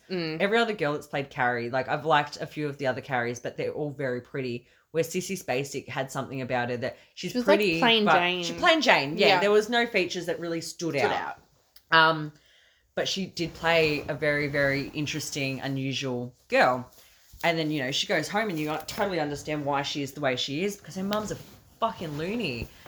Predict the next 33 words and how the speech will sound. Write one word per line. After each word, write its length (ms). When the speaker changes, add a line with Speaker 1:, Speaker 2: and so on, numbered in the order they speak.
Speaker 2:
Um, 680
but, 320
you 100
know, 100
you've 220
got 300
great 320
cast 380
in 60
that. 120
You've 80
got 140
John 220
Travolta 480
as 140
well 200
in 140
that. 140
Speaker 1:
Mm. 440
Speaker 2:
Um, 480
who 200
just 280
plays 240
the 80
biggest 400
Speaker 1:
I 60
Speaker 2:
dick. 80
Speaker 1:
always 360
forget 300
he's 220
in 140
that. 220
So 40